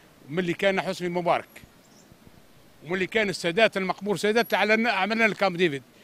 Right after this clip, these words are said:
هذا خيار، خيار، خيار يسموه هم ال-، السلام هو خيار استراتيجي. لا يا سيدي، السلام هو خيار استسلامي بكل معاني، وظهر ذلك،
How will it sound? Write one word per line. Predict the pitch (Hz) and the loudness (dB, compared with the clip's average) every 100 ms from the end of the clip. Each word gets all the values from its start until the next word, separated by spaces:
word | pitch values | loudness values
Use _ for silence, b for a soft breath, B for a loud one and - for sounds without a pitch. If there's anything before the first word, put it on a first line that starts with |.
| b | b
هذا | - 202 190 | 2 4 4
خيار، | - 196 165 - _ _ - - - | 2 2 2 -2 _ _ -20 -20 -4
خيار، | 185 208 170 | 4 4 2
خيار | 185 214 214 | -2 0 0
يسموه | 202 165 190 220 202 | -2 -4 -4 -2 -2
هم | 214 | 2
ال-، | 202 175 | 0 0
السلام | 175 170 - 185 226 208 | -6 -8 -6 -2 0 0
هو | 190 | -4
خيار | 196 208 | -2 0
استراتيجي. | 190 - 170 147 110 - b b b | 0 -2 -6 -8 -10 -16 b b b
لا | 160 190 | 2 4
يا | 165 | 4
سيدي، | - 151 | -2 -8
السلام | 143 180 190 170 | -6 -4 -2 0
هو | 165 | -2
خيار | - 175 165 190 | -2 0 0 -2
استسلامي | 196 175 - 175 202 220 - b b - | -8 -8 -4 0 0 -2 -10 b b -12
بكل | 131 - 254 226 | -12 2 2 4
معاني، | 185 165 170 160 | 4 6 6 4
وظهر | 151 165 226 170 170 | 2 6 8 8 6
ذلك، | 160 151 139 190 214 | 2 0 0 2 2